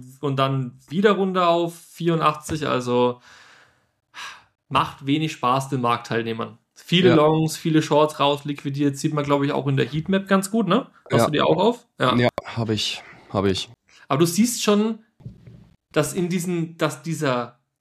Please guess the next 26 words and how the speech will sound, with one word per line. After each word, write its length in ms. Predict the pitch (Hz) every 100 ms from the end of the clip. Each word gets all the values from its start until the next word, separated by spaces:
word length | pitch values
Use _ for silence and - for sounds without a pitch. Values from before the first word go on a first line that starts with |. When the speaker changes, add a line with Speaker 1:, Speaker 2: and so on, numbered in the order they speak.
| _ _ _ _ _ -
Speaker 1:
Bereich, 760 | 147 123 120 139 254 285 - -
in 160 | 170
den 220 | 156 151 143
sich 220 | 139 -
Bitcoin 480 | 165 170 170 165 151
aktuell 480 | 156 - 160 147 135
bewegt, 480 | 131 131 147 156
also 240 | 127 123 123
von 420 | - 143 147 147
neunzig 600 | 135 139 170 165 170 -
bis 200 | 156 156
vierundachtzig, 1000 | - - 160 147 139 147 - 175 170 -
trotzdem 480 | - 165 160 - 170
relativ 640 | 143 143 170 170 151 - 131 135
wenig 540 | 131 170 202 208 196
Liquidität 760 | 170 170 165 151 143 156 156 -
geparkt 580 | - - 127 147 - 202
ist 380 | 220 247 - -
Speaker 2:
Mhm. 300 | 101 92 95 147
Speaker 1:
im 120 | 165
Vergleich 500 | 196 147 139 160 165
zu 180 | - 165
von 220 | - 143
vor 180 | 151 139
zwei 260 | - 127
Monaten. 460 | 131 135 135 113